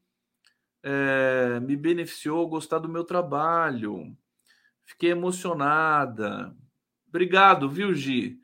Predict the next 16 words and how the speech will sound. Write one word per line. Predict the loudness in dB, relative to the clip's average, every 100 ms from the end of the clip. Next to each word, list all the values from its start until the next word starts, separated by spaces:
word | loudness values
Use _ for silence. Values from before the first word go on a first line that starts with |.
| _ _ _ _ _ -6
Ela | -2
aqui | -2 -4 -8 -8 -8
dá | 6 8
os | 8 4
elogios | 0 0 -2 -8 -4 -4 -6
e |
tal, | -4 0 2 2
não | -2 -6
vou | -4
ler, | -2 -2 -4
porque, | -8 -6 -6 -6 -10 -18 -10
né, | -4 -4 -4 -12 _ _ _ _
senão | -12 -10
fica | -10 -12
uma | -10 -8
coisa. | -4 -2 -2 -8